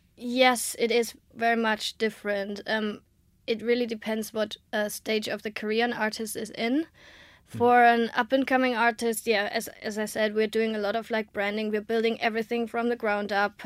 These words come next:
Speaker 1: Um, we have a lot of, like, young artists. So I work with artists like Millie Turner and Phoebe Axer, who are, like, twenty, twenty-one,
Speaker 2: Mm-hmm.
Speaker 1: and they have been making music for years, but, um, they've not had a record deal before. So
Speaker 2: Okay.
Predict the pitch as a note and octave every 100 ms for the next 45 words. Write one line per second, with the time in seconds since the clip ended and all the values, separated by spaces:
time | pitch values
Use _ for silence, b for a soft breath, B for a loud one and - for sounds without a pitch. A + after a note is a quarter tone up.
0 | - G#3 G#3 G#3 A3+ A3 A#3 A3+ A3+ A3
1 | G#3 - G#3+ A3 G#3+ A3 A3 G#3+ G#3+ -
2 | - G3+ G3+ - G3+ A3 G#3+ A3 G3+ -
3 | G3+ A3+ G#3+ - G3+ G#3+ G#3+ G#3+ A3 G#3+
4 | G#3 G3 G3 - - G#3 G#3 G3+ - A3
5 | G#3 G#3 G3+ F#3 G3+ - - G#3+ G#3 G#3+
6 | - G#3 G3+ A3+ A3 A#3 A3 B B -
7 | G2+ A#2+ A#3 A3 G#3+ A3 G#3+ G#3+ G#3 G#3
8 | G#3+ G#3+ G#3 G3 G#3 G3+ G#3+ A3+ F#3+ -
9 | G3 G3 - - G3+ G#3+ B B B B
10 | B A3+ A3 A3+ A#3 A3 G#3+ G#3+ G3+ G3+
11 | A3 A#3 G#3+ G3 F#3 - F3+ D#3+ G#3+ _
12 | - - G#3